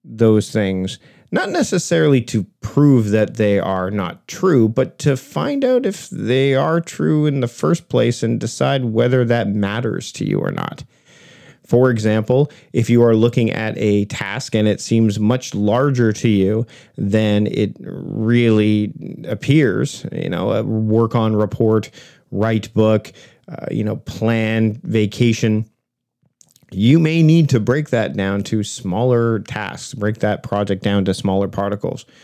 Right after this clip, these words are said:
But for things like grocery shopping, you may not need to do that because you've done it so often.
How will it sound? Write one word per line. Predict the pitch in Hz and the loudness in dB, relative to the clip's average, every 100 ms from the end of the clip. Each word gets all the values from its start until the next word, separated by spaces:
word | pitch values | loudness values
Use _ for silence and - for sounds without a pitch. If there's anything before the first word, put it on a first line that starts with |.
| - _ _ _ - | -20 _ _ _ 0
But | 151 135 - _ _ _ _ | 2 0 -4 _ _ _ _
for | - 117 | -6 -2
things | 147 139 117 | 2 2 4
like | 117 107 | 2 2
grocery | 120 165 - 120 | 2 2 2 -2
shopping, | - 107 110 131 131 | 0 -2 -2 0 2
you | 127 151 | 4 4
may | 175 185 | 4 2
not | 185 180 | 0 0
need | 156 185 175 | 0 0 0
to | |
do | 190 196 | -2 0
that | 170 101 - | 0 0 -2
because | 120 117 107 | -2 2 2
you've | 131 123 | 2 0
done | 120 123 | 0 0
it | - | -2
so | - 50 | -2 -2
often. | 50 - - - | -2 -6 -10 -12